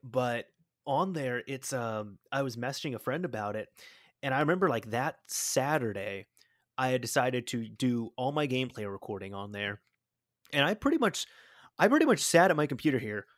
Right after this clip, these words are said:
playing Xbox for six and sev-, six or seven hours, and I,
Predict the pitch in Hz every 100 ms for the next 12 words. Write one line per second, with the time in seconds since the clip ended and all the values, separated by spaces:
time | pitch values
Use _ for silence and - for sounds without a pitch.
0 | _ - 165 214 165 - 139 131 - 117
1 | - 151 - 127 - 127 - - 143 -
2 | 127 131 117 110 113 104 98 101 - _
3 | _ _ _ _ _ _ _ _ - 170
4 | 170